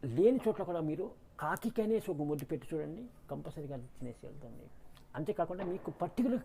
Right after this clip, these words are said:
కాకి కనబడింది అనుకోండి, దానికి మీ పరిధిలో అప్పటికప్పుడు ఏ ఆహారం ఉందో ఆ ఆహారం వేసే ప్రయత్నం చేయండి. అంతేకాకుండా మీరు "శం శనేశ్వరాయ నమః,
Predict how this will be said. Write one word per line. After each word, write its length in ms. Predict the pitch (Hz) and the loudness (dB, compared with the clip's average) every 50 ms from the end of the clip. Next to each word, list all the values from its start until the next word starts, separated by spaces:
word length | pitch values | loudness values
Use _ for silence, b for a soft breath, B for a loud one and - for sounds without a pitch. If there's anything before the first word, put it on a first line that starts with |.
| - | 0
కాకి 240 | 185 160 143 - - | -2 -2 -2 -2 -4
కనబడింది 380 | 160 156 151 143 151 151 143 143 | -4 -2 -2 0 0 0 0 0
అనుకోండి, 320 | 135 127 - 131 123 135 | -2 -2 -4 -4 -6 -4
దానికి 380 | 131 127 123 123 123 - - 131 | -2 -2 -2 -2 -2 -4 -4 -4
మీ 260 | 123 123 131 151 165 | -2 2 2 2 2
పరిధిలో 420 | - - 165 190 185 208 208 - | 4 2 2 2 2 2 2 2
అప్పటికప్పుడు 560 | - - - - 190 165 - 180 - - 180 | 0 -2 -2 -2 -4 -2 -2 -4 -4 -2 0
ఏ 180 | 165 139 143 165 | 2 4 4 4
ఆహారం 380 | 170 160 151 131 151 156 139 143 | 2 2 -2 -4 -4 -4 -4 -4
ఉందో 180 | 143 135 143 | -6 -4 -2
ఆ 20 | 131 | -2
ఆహారం 320 | 131 135 120 131 127 123 | -2 -2 -2 -4 -4 -4
వేసే 200 | 131 131 - 165 | -6 -6 -6 -6
ప్రయత్నం 380 | 151 - 135 123 - - 120 117 - - | -6 -6 -6 -8 -6 -8 -12 -10 -8 -8
చేయండి. 220 | 127 131 143 233 240 B B B B B B B | -8 -8 -8 -12 -14 B B B B B B B
అంతేకాకుండా 760 | - 170 165 226 214 - 175 151 - 165 160 165 156 131 127 139 B B B B B B | -6 -2 0 0 2 4 2 2 2 0 -4 -2 -2 -2 -4 -4 B B B B B B
మీరు 340 | 165 175 165 143 135 147 151 - - - - - - | 2 4 4 4 2 0 -2 -6 -14 -18 -12 -4 0
"శం 240 | 190 208 226 233 240 | 2 2 4 2 2
శనేశ్వరాయ 800 | - - 180 165 175 190 180 - - - 175 156 151 143 139 139 | 2 2 2 2 2 2 -2 -2 -4 -4 -2 0 2 2 2 2
నమః, 400 | 131 127 120 104 117 117 107 101 | 0 -2 -2 -2 -2 -4 -4 -6